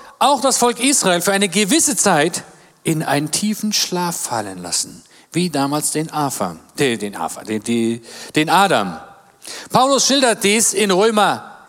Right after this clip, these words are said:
elf, Vers fünfundzwanzig mit: „Blindheit ist Israel zum Teil widerfahren, solange bis die Fülle der Heiden eingegangen ist.“ Während dieser Zeit formte Gott aus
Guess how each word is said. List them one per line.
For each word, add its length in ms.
elf, 260
Vers 200
fünfundzwanzig 840
mit: 260
„Blindheit 760
ist 280
Israel 500
zum 340
Teil 340
widerfahren, 680
solange 580
bis 220
die 100
Fülle 400
der 200
Heiden 440
eingegangen 560
ist.“ 380
Während 260
dieser 220
Zeit 280
formte 340
Gott 240
aus 280